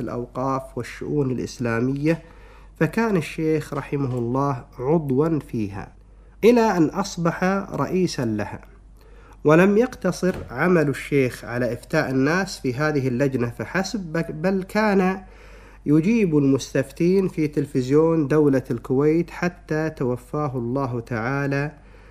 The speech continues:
عام ألف وتسعمائة وواحد وثمانين ميلادي. هذا هو سبب اشتهار الشيخ عبد الله النوري رحمه الله، وهو أنه كان يفتي الناس في، آه، التلفزيون.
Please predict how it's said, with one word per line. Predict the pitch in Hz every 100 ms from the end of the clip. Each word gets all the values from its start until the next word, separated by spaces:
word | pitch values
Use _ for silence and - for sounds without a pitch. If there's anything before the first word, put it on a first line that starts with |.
| - -
عام | 117 127 127 - -
ألف | 156 156 143 -
وتسعمائة | - 131 - 113 135 143 143 143 143 - 123 -
وواحد | 120 123 117 147 - 127
وثمانين | 113 - 117 131 143
ميلادي. | 107 95 90 98 - - - - - -
هذا | - 240 233
هو | 214 202
سبب | - 190 180 175
اشتهار | - - 131 143 151
الشيخ | 135 - 139 -
عبد | 110 113
الله | 127 113
النوري | 110 113 123 113
رحمه | 113 113 110 98
الله، | 110 135 165
وهو | 175 170 147
أنه | 147 160 147
كان | 143 160 156
يفتي | 147 170 -
الناس | 123 127 135 135 - - - - - - - -
في، | - - 135 135 -
آه، | 135 127 123
التلفزيون. | - - 113 - 104 107 98